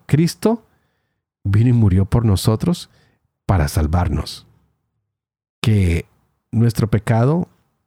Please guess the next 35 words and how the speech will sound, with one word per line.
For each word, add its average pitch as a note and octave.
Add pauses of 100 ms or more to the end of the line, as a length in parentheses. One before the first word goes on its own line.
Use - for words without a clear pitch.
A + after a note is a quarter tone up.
(720)
nos A2
ayude A2
a A#2
tener F#2+ (160)
cierta B2
esperanza G2
y G#2+
saber A#2+ (520)
que G2
solos A#2+
no G#2
podemos, E2+ (520)
que A2+
la G2+
salvación D3 (540)
viene G#2
de D#2+
Dios, E2+ (540)
y G#2+
por G2+
eso G2+
tú -
y G#2+
yo A2
tenemos G2
que G2+
pedir G#2+
todos A2+
los G2
días C3+
su -
amor G2 (680)
y A2+
su -
misericordia, D#2